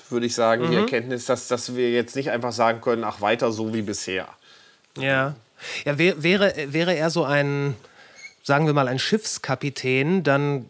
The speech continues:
Speaker 2: versucht er jetzt gerade dem Eisberg auszuweichen und vielleicht nicht auf dem hundertprozentig optimalen Kurs. Aber die anderen scheinen sich noch darüber zu streiten, ob es überhaupt einen Eisberg gibt.
Speaker 1: Ja, ähm,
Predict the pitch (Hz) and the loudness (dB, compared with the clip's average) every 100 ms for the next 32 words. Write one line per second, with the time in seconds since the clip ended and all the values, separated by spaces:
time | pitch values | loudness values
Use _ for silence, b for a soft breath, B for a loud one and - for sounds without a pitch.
0 | - - 143 127 180 220 - 151 151 165 | -18 -2 -2 2 4 2 0 -2 0 2
1 | 165 - - 127 139 170 156 135 131 127 | 0 0 -4 2 2 4 2 2 2 0
2 | 123 139 170 - 170 175 196 - 143 175 | 0 0 0 0 2 2 0 -2 0 0
3 | - - 180 151 151 175 185 208 220 247 | -2 -2 0 2 2 2 -2 -2 -2 -2
4 | - 151 147 143 127 131 147 131 156 - | -2 -2 -2 -4 -10 -6 0 2 0 -2
5 | - 156 170 - 165 151 139 175 180 - | -4 0 0 -2 -2 0 2 2 2 0
6 | 139 147 151 151 - 147 - 139 127 123 | -4 0 0 -2 -2 -6 -6 -4 0 2
7 | 143 165 180 - 185 196 240 - - B | 2 2 -2 2 4 4 2 -4 -10 B
8 | B B B B B B 160 156 139 151 | B B B B B B 0 2 2 2
9 | 165 170 170 170 175 175 151 160 160 156 | 2 2 2 2 2 2 2 2 4 2
10 | 151 - 143 147 170 139 143 135 139 135 | 0 0 2 2 2 -2 -2 2 2 2
11 | 127 156 - 110 107 107 - - _ _ | 0 0 0 -6 -6 -10 -12 -18 _ _
12 | _ _ _ B B B - - _ _ | _ _ _ B B B -16 -16 _ _
13 | 110 _ _ _ _ 151 135 135 160 165 | _ _ _ _ _ 2 6 8 6 6
14 | 147 143 143 139 | 6 6 6 0